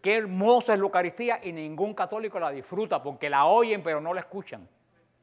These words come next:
Y eso fue lo que le pasó a David. Eso fue lo que, cuando na-,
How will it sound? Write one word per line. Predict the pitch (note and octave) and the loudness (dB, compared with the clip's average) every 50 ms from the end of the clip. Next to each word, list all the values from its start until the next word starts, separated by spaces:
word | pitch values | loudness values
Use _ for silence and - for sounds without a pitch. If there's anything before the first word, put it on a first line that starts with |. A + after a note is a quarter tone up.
| _ _ _ _ _ _ _ _ _ _ _ _ _ _ _ _ _ _ _ _ _ _ _ _ | _ _ _ _ _ _ _ _ _ _ _ _ _ _ _ _ _ _ _ _ _ _ _ _
Y | F3+ | -4
eso | A3+ A3 - G#3+ | -2 0 0 0
fue | E3 A3 A#3+ | 0 0 0
lo | B3 | 0
que | F#3 G3+ | 0 0
le | F#3+ F3 | -2 0
pasó | E3 D3+ - - F#3+ G3+ - - - _ _ _ _ _ _ - | -2 -2 -2 -2 -2 -4 -4 -8 -18 _ _ _ _ _ _ -12
a | |
David. | C#3+ D#3 D3+ D3+ E3+ A#3+ C4 - _ _ _ _ - | -6 -4 -4 -4 -4 -6 -8 -10 _ _ _ _ -16
Eso | C3+ - F#3+ | -12 -10 -10
fue | D3 F#3+ G#3+ | -8 -6 -6
lo | G#3+ - | -6 -6
que, | F#3 D#3+ | -8 -6
cuando | - D#3+ E3 D#3+ D#3 D3+ | -6 -6 -4 -4 -4 -4
na-, | D3 C#3 C3 | -4 -4 -6